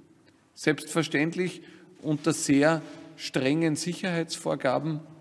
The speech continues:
was das Tragen von Masken, die Desinfektion, aber auch eine limitierte Anzahl von Kunden pro Geschäftslokal betrifft.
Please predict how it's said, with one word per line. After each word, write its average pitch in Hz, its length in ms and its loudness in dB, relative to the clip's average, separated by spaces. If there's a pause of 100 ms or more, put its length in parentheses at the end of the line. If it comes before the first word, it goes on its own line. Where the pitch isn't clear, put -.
(680)
was - 440 0 (240)
das 127 160 -4
Tragen 135 340 2
von 131 220 0
Masken, 156 500 2
die 151 100 0
Desinfektion, 139 1040 0 (540)
aber 131 380 2
auch 127 340 2
eine 139 240 2
limitierte 151 720 2
Anzahl 135 360 -2
von 131 240 -6
Kunden 147 540 0 (320)
pro 131 220 2
Geschäftslokal 123 840 -2
betrifft. - 480 -10